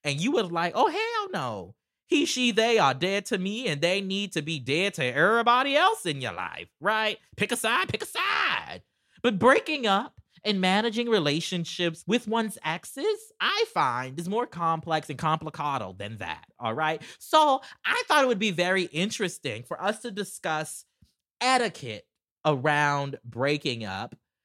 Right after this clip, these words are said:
because I got questions, and I would like to interrogate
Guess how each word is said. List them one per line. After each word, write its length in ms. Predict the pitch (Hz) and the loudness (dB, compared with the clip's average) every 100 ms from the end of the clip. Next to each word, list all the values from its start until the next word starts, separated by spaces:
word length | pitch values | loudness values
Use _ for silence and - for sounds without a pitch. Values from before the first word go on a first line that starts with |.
| _ - | _ 0
because 220 | 240 - | 2 2
I 180 | - 440 466 | 0 0 4
got 240 | 415 294 | 2 2
questions, 720 | - 160 143 - - 131 131 - - | -2 -2 -2 -4 -6 -6 -6 -14 -6
and 120 | 269 | -2
I 120 | 403 440 | 2 0
would 100 | 247 | 2
like 220 | 254 240 | 0 0
to 140 | 220 | -2
interrogate 920 | 208 196 254 269 233 190 143 135 139 | -2 -4 -2 0 0 0 0 0 -2